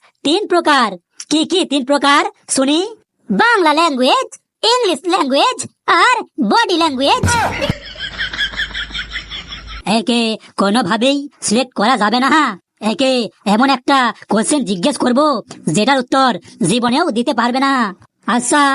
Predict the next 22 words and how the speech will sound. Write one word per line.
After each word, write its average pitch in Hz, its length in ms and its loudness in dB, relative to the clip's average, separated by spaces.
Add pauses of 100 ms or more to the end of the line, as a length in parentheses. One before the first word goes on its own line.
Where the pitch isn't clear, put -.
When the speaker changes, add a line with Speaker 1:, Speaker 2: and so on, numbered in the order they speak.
(320)
Speaker 1:
তোমাকে 240 300 2 (120)
আমি 285 100 2 (100)
একটা 285 220 0 (480)
অঙ্ক 247 180 2 (160)
জিজ্ঞেস 226 360 -2
করব, 269 180 2 (560)
যদি 262 240 2 (460)
এর 269 140 2
উত্তর 285 200 0 (100)
দিতে 247 240 0
পারো, 285 220 4 (400)
তাহলে 247 320 2
তুমি 294 180 2 (320)
সিলেক্ট, 302 340 0 (440)
আর 269 80 4 (100)
যদি 285 200 2 (420)
উত্তর 285 220 0 (120)
না 254 80 2 (120)
দিতে 311 220 0
পারো, 277 200 2 (420)
তাহলে 254 320 2
তুমি 277 180 0